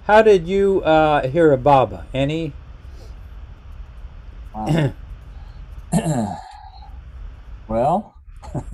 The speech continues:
Speaker 2: okay. Um,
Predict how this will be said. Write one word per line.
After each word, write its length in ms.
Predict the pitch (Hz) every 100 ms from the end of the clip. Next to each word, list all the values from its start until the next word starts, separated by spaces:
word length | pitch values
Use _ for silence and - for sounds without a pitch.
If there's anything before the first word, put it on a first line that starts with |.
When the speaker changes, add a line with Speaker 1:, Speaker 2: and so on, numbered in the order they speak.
| - _ - - - - - - - - - - - - - - - - - - - - - - - -
Speaker 2:
okay. 480 | 214 - 135 101 85 - - - -
Um, 720 | 131 127 123 117 117 110 110